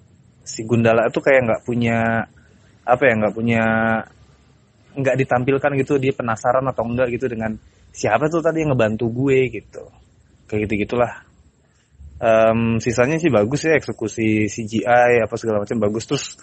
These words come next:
lokasi syutingnya juga keren. Eh, gue denger kabar sih ada tujuh puluh, eh, lokasi syuting. Eh, gambarnya juga bagus-bagus banget. Eh, C G I-nya oke,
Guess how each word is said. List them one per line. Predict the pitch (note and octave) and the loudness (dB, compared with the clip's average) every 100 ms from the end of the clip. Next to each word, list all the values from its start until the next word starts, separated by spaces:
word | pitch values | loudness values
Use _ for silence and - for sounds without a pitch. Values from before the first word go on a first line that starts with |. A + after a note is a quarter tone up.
| - _ _ | -20 _ _
lokasi | A#2+ A2+ A2+ | 0 2 0
syutingnya | A#2 A#2+ C3+ C3+ C#3 C3 | -2 -2 -2 -2 -2 -2
juga | A#2+ - | -2 -2
keren. | A#2+ C#3+ D3+ D#3 D#3 D#3 D3 | 0 2 2 0 -6 -10 -14
Eh, | _ - A2+ A2 A2 A2 A2+ A2 | _ -2 2 2 4 2 0 0
gue | A#2+ B2+ B2 | 2 2 2
denger | A2+ G#2+ | -2 0
kabar | G#2+ A#2 A#2+ - | 0 0 -2 0
sih | |
ada | B2+ A2 | -2 -2
tujuh | G#2+ A2 | -6 -8
puluh, | A2 G#2+ G#2 - _ _ _ _ _ _ _ - | -8 -4 -4 -6 _ _ _ _ _ _ _ -2
eh, | G#2+ G#2 G#2 G#2 G#2 G#2+ G2+ - - - | 2 4 4 4 4 2 0 -6 -20 -4
lokasi | A#2 G#2+ G#2+ G#2 | 0 2 0 -4
syuting. | G#2 C3 D#3+ - _ _ - - _ _ _ - - | -4 -2 -4 -8 _ _ -20 -20 _ _ _ -14 -4
Eh, | A2 G#2 G#2 G#2 G#2+ G#2+ G#2+ G#2+ | 0 2 2 2 2 2 0 -2
gambarnya | G#2+ G#2+ A2+ B2 | -2 -2 -2 -2
juga | A2+ G2+ | -2 -2
bagus-bagus | G2+ G#2+ G#2 G2+ | -4 -4 -4 -2
banget. | G2+ G2 D3 - - - B2 | -2 0 -2 -4 -20 -10 0
Eh, | G#2+ | 2
C | G#2 A#2 | 2 -2
G | A#2+ A2+ | 0 0
I-nya | G#2+ B2+ A#2+ | 2 0 0
oke, | G2+ C#3+ | -2 0